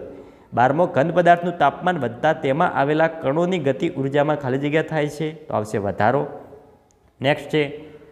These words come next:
એક વાક્યની અંદર પ્રશ્નોના જવાબ, એમાં તેરમો, કઈ માછલી પાણીની સપાટી પરથી ભોજન પ્રાપ્ત કરે છે? તો આવશે કટલા માછલી. ચૌદમો, એ એલ ટુ એસ ઓ ફોર થ્રીનું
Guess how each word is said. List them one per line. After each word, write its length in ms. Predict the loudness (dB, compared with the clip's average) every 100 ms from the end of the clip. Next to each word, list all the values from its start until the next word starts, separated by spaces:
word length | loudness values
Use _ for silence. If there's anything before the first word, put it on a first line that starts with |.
| _ _ _ _ -2
એક 180 | 2
વાક્યની 320 | 2 2 0 0
અંદર 140 | 0
પ્રશ્નોના 380 | -2 -4 -2 -2
જવાબ, 320 | 0 0 2
એમાં 220 | 2 0
તેરમો, 280 | 0 -2 -2
કઈ 220 | 0 0
માછલી 380 | 4 4 2 -2
પાણીની 500 | 2 2 2 0 -2
સપાટી 420 | -2 2 2 2
પરથી 300 | 0 -2 -2
ભોજન 360 | -4 -4 -2 -2
પ્રાપ્ત 360 | 0 0 -2
કરે 200 | -2 0
છે? 220 | 0 -4 -6
તો 220 | -4 -2
આવશે 220 | -2 -4
કટલા 440 | -4 -4 2 2
માછલી. 400 | 2 0 -2 -6 -8 -12 -20 -20 -20 _
ચૌદમો, 400 | 0 2 2 0 2
એ 100 | 0
એલ 240 | 2 2
ટુ 260 | 2 2 2 0
એસ 240 | 0 2
ઓ 60 | 0
ફોર 280 | 2 2 2
થ્રીનું 680 | -2 -6 -6 -8 -4 -4